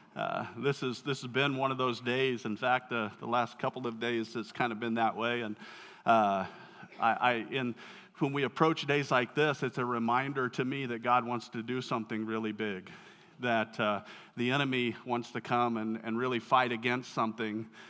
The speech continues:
when he knows God wants to do something really big. And so I, I have no idea what your morning was like. I know what mine was like and some of the others around here this morning.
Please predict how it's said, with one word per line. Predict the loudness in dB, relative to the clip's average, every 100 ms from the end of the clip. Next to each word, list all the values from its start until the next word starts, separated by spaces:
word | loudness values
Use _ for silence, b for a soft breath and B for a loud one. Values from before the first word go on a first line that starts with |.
| B -4
when | 0
he | 2
knows | 2 2
God | 2 2 2
wants | -2 -4
to | -6
do | -2 -2
something | 0 -2 0 0
really | 0 0
big. | 0 0 0 0
And | 0
so | 4
I, | 4
I | 6
have | 4
no | 4 0
idea | 0 0 0 0 0
what | 0
your | 2
morning | 2 2 0 0
was | -2 4
like. | 4 4
I | 0
know | 0
what | 0 0
mine | 2 2
was | -2 0
like | 2 2 2
and | -4 -4
some | 0 0
of | 0
the | -2
others | 0 0 0
around | 0 0 -2
here | -2 -4
this | -4 -4
morning. | -2 0 -2